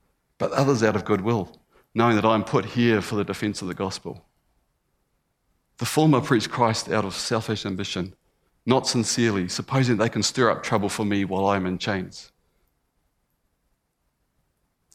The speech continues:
But what does it matter? The important thing is that in every way, whether from false motives or true, Christ is preached. And because of this, I rejoice.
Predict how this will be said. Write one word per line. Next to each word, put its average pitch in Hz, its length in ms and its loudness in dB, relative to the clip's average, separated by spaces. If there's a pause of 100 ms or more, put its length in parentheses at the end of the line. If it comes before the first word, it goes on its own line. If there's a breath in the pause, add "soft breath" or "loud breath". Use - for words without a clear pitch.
(220)
But 131 120 -6
what 139 140 -2
does 165 160 2
it - 80 -4
matter? 120 400 0 (1600)
The 131 80 2
important 147 400 4
thing 127 180 4
is 120 100 4
that 113 120 2
in 107 240 0
every 139 360 4
way, 92 380 0 (800)
whether 131 220 4
from 117 180 2
false - 360 0
motives 117 340 2
or 98 80 0
true, 92 480 -4 (720)
Christ 95 460 0
is 92 140 -8
preached. - 480 -10 (2250)
And 92 80 0
because 95 340 2
of 98 80 2
this, 92 220 -2
I 95 80 0
rejoice. 90 640 -6